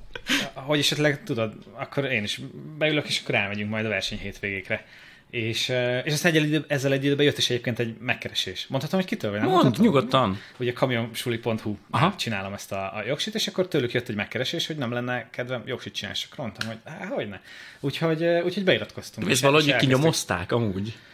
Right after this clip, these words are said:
Speaker 1: Nem, szerintem csak véletlen. Vagy nem tudom.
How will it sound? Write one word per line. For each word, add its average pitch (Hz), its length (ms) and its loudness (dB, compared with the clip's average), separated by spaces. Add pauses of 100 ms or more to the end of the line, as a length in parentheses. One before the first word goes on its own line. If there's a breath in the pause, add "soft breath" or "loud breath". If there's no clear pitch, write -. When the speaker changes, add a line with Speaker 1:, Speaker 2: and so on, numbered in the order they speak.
(460 loud breath)
Speaker 1:
Nem, 135 320 4
szerintem 165 680 -2 (500 soft breath)
csak 185 200 -8
véletlen. 104 600 -6
Vagy 143 140 -4 (260)
nem 98 180 -10
tudom. 101 380 -10